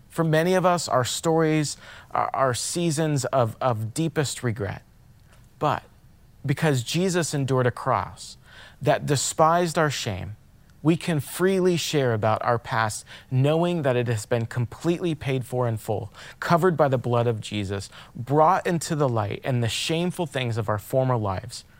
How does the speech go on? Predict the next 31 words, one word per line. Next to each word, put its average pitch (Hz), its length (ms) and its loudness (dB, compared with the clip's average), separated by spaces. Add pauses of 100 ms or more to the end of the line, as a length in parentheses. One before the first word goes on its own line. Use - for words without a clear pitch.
(260)
are - 80 -2
transformed 131 760 -2
into 101 220 -6
trophies 104 540 -4
of 98 100 -8
his 120 180 -4
amazing 113 540 -4
mercy 98 420 -6 (600)
and 110 100 -2
grace 101 320 -2
of 101 120 -12
God. 98 260 -4 (160)
Beauty 127 500 0 (400)
comes 113 300 -6
from 101 240 -6
those 95 220 -4
ashes. - 580 -10 (640)
The - 80 -2
cross 156 440 4
is 139 120 -2
the 143 100 -2
central 143 480 0
moment 117 360 0
of 117 100 -6
history 98 480 -4 (460)
that - 200 -4
looked 165 300 0
like - 400 0 (140)
a 135 100 4
massive 117 500 2
catastrophe, - 800 -6